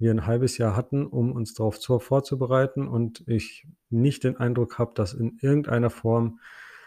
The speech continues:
wir auf die zweite Welle vorbereitet sind, dass wir einen Plan haben, dass in Deutschland eben auch, äh, jedes Bundesland was anderes macht, äh, da überhaupt keine,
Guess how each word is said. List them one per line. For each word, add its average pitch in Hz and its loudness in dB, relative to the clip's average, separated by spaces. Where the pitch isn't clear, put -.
wir 117 6
auf 120 0
die 110 -4
zweite 120 2
Welle 110 4
vorbereitet 135 4
sind, 135 -2
dass - -2
wir 113 2
einen 113 -2
Plan 117 2
haben, 135 4
dass 113 -2
in 113 -4
Deutschland 117 -2
eben 117 -4
auch, - -2
äh, 139 -4
jedes 123 2
Bundesland 131 2
was 120 2
anderes 135 2
macht, 135 0
äh, 127 0
da 120 4
überhaupt 123 0
keine, 127 4